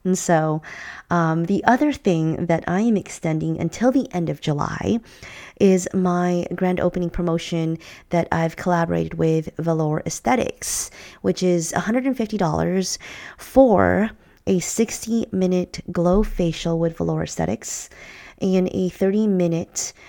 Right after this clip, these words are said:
um, healing or reading session with me that can be done over the phone or in person. All you have to do is get, again, get on my <laughs> website, w w w dot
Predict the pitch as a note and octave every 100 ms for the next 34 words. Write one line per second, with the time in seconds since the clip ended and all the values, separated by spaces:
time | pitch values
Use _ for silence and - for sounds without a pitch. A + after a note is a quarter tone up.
0 | - - - E3+ D#3 D#3 D#3+ - F3+ -
1 | G#3 G3 F#3 F#3 - E3+ - F3 F3+ F#3
2 | - F3 E3 - D#3+ D#3 E3+ - F#3+ G#3+
3 | C4 G3 E3+ D#3+ E3 - E3+ E3+ D3+ D3+
4 | D#3 D3+ D#3 - F#3 A3+ G#3 F#3 F3+ G3+
5 | F3 D#3+ - - D#3 _ _ _ E3+ E3+
6 | E3+ E3 - E3+ A#3+ D4 C#4+ F#3 F3 -
7 | - F3 - E3+ F#3+ - E3 F3 G#3 A3
8 | G#3+ F#3 - G#3 - F3+ F3 F#3+ F#3+ F3+
9 | F#3 E3+ D#3+ D#3+ D#3 D3+